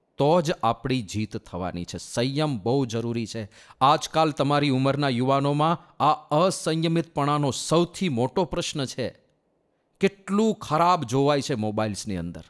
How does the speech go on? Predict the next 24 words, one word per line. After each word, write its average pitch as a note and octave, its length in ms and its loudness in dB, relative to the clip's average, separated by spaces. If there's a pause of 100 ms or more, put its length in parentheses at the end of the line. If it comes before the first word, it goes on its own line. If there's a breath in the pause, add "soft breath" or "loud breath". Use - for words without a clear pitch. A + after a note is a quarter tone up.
(840)
જેવું E3+ 280 2
તેવું D#3+ 260 2
વંચાય, D3 480 2
જેવું D3+ 260 0
તેવું D3 220 0
સાંભળ્યા C#3 360 2
કરે, C#3+ 360 0 (160 loud breath)
સમયનો G3+ 560 2
નર્યો F3+ 460 6
બગાડ D#3 480 2
કરવામાં C3 500 2
આવે A2 180 2
છે. - 260 -14 (640)
ઘણા F3+ 200 4
બધા G#3 200 2
મને G#3 200 2
મળ્યા E3+ 320 4
છે, F#3 120 -2
ખરેખર F3+ 420 0
દુઃખ D3+ 220 -2
થાય F#3+ 180 2
એમની D#3+ 180 2
સ્થિતિ - 360 -4
જોઈને. F#2 320 -6